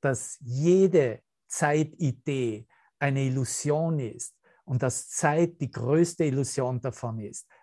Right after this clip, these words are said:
Eine Riesenillusion werden wir dann in der Lektion miteinander teilen, nicht wahr? Der Macher meint, uns führen zu wollen. Ganz genau, Silvia.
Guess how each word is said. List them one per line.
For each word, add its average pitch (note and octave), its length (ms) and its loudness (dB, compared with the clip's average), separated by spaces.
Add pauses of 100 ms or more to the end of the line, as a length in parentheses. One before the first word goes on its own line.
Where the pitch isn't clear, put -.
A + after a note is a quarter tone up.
(100)
Eine C#3 340 2
Riesenillusion C#3 1400 2 (220)
werden C3 340 2
wir C3 140 6
dann B2+ 180 0
in B2 120 0
der A#2+ 120 -2
Lektion B2 580 -2
miteinander A#2 560 -4
teilen, A2 380 -8
nicht A2+ 260 -14
wahr? C3 320 -8 (1800)
Der B2+ 80 -2
Macher C#3 440 4
meint, C3+ 480 2
uns C3 360 -2
führen B2+ 440 0
zu A2+ 180 -4
wollen. G#2 360 -6
Ganz A#2+ 320 -8
genau, A#2+ 380 0
Silvia. A2 600 -8